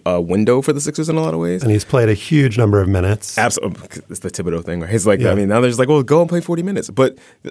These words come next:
Speaker 1: um, that was always gonna be an awkward fit. Like, he, I mean, he immediately endeared himself to the Sixers fans because, like, within, like, the first ten days, he had, like, two ridiculous game-winning shots,
Speaker 2: Yep.
Speaker 1: right? And so people like, "Oh, Jimmy is great." Um,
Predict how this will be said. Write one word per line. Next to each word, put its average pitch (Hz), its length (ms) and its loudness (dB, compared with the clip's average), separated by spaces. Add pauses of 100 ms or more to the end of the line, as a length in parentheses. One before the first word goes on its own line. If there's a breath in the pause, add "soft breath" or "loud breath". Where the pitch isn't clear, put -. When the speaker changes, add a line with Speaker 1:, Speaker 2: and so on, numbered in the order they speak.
(120)
Speaker 1:
um, 117 460 2 (340)
that 139 220 0
was 226 120 0
always 131 340 4
gonna 110 180 2
be 104 80 2
an 101 120 -2
awkward 92 260 -4
fit. 95 180 -6
Like, 107 80 -2
he, 180 440 -4 (280 loud breath)
I 139 60 0
mean, 135 140 4
he 147 120 4
immediately 123 420 4
endeared 104 300 2
himself 104 260 0
to 95 220 2
the - 120 -6
Sixers 101 280 -2
fans 95 240 0
because, 95 400 -2
like, 90 160 -2
within, 113 180 2
like, 101 120 0
the 107 60 -4
first 101 220 0
ten 104 140 2
days, 92 220 2
he 101 40 -6
had, 98 100 0
like, 90 120 0
two 107 240 2
ridiculous 92 460 0
game-winning 90 360 0
shots, - 200 0
Speaker 2:
Yep. - 100 2
Speaker 1:
right? 90 240 -2 (140 loud breath)
And - 80 -10
so 113 60 -8
people 117 140 -6
like, 143 100 2
"Oh, 156 80 4
Jimmy 131 260 2
is 113 100 0
great." 135 360 0 (360 loud breath)
Um, 98 480 0